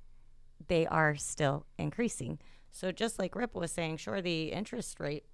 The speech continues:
you know, might be a little bit higher right now, and so buyers are, "Oh, we'll wait until it cools off and comes back down." Well,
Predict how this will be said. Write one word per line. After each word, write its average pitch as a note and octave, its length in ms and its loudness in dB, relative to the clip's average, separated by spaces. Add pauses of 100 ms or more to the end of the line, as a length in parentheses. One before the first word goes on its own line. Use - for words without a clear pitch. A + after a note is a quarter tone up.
you E3 140 -2
know, D#3 120 -2
might D3 220 -2
be D#3+ 80 -4
a C#3+ 80 -2
little C#3+ 160 -4
bit C#3+ 160 -4
higher D3 380 0
right D3+ 260 2
now, D3+ 280 2
and D#3 140 -2
so D3+ 160 -4
buyers D3 420 0
are, C#3+ 260 -4 (500)
"Oh, F3+ 100 8
we'll F3 220 6
wait E3 320 4
until E3 280 -6
it - 100 -8
cools D#3+ 320 -4
off D3+ 420 4
and C#3+ 180 -2
comes D#3 280 -2
back D3+ 340 4
down." F#3 460 4
Well, E3+ 380 2